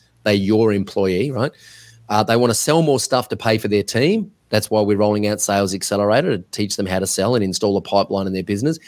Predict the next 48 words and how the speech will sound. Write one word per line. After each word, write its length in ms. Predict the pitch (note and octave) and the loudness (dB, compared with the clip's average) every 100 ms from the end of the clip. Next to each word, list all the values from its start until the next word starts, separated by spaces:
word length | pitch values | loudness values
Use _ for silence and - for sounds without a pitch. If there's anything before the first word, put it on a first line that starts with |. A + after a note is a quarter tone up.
| - - | -14 -4
And 100 | A#2+ | 0
they 60 | |
wanna 160 | C3+ C3+ | 2 2
sort 260 | - D3 C3+ | 2 2 2
out 120 | C3+ | 2
their 120 | C3+ | 0
processes, 680 | - D#3+ F3+ C3+ - E2 - - - - | 0 0 2 0 0 -4 -10 -14 -20 -6
which 180 | A#2 B2 | -4 -2
is 100 | G#2 | -2
why 360 | A#2+ A#2+ A2 - - | 0 0 -2 -6 -6
next 420 | G#2 E3+ E3+ - | -2 0 -2 -2
year 120 | G#2 | 2
we're 120 | G2 G#2+ | 2 2
gonna 120 | G#2+ | 2
roll 240 | A2 A2 | 2 2
out 120 | A2 - | 2 0
Ops 260 | B2 - | -2 -2
Accelerator, 540 | G#2 - F#2+ F#2+ G2 G#2 | -8 -4 -2 0 0 0
which 200 | G2+ - | -2 -4
is 80 | G#2 | -6
a 60 | |
done 400 | F#2 G#2 A2 A#2 | -2 2 2 2
for 320 | G#2 - A2+ | 0 0 2
you. 260 | G#2+ G#2 G#2 - _ _ - | 4 2 0 -4 _ _ 0
We'll 160 | A2+ | 2
just 180 | G#2+ G#2 | 2 0
document 480 | B2 G#2 A2 G2+ G2+ | 2 0 2 0 0
your 80 | F#2+ | -2
processes. 640 | - F#2+ - F2 - D2+ | 0 0 0 -4 -6 -6
We're 160 | F#2 F#2+ | -2 -2
actually 260 | G2 F#2 | -2 -6
testing 400 | F2 A#2+ A2 G2+ | -2 0 0 0
that 120 | G2 G2 | 0 0
at 80 | |
the 80 | F#2+ | 0
moment 320 | F#2+ G2 G2 | 2 2 2
and 120 | F#2 F2 | -2 0
building 260 | G2 G2 | 2 2
that 140 | F#2 F2+ | 2 0
at 60 | |
the 60 | F2 | 0
moment 300 | G2 G#2 G#2+ | 0 2 0
with 100 | F2+ | -2
some 160 | F#2+ F#2 | -4 -2
V 120 | G2 | 0
I 120 | F#2 | 0
P 200 | - F#2 | -2 -4
clients. 360 | - C3 D#3 | 0 0 0